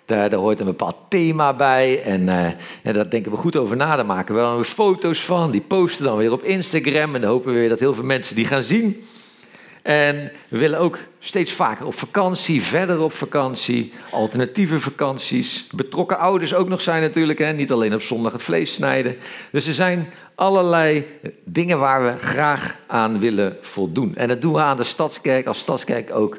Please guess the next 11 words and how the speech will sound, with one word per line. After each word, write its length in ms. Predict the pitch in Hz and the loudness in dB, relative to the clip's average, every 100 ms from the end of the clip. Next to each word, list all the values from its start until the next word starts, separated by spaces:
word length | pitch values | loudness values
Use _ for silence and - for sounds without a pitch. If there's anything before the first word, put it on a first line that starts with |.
| - | -12
vol 460 | 98 - 165 165 135 | -10 0 2 2 0
aan 140 | 117 | 0
mee. 280 | 131 117 85 - - - - | 2 2 0 -6 -18 -18 -6
En 100 | 104 | -2
daar 100 | 110 | 0
genieten 360 | 120 139 123 | 0 0 0
we 100 | 90 | -2
van. 260 | 90 85 - - - _ _ _ _ _ _ _ _ _ - | -2 -6 -8 -12 -20 _ _ _ _ _ _ _ _ _ -6
Maar 220 | 107 127 | 0 0
die 100 | 117 | 0
steeds 540 | - - 180 175 - | -4 0 0 0 -2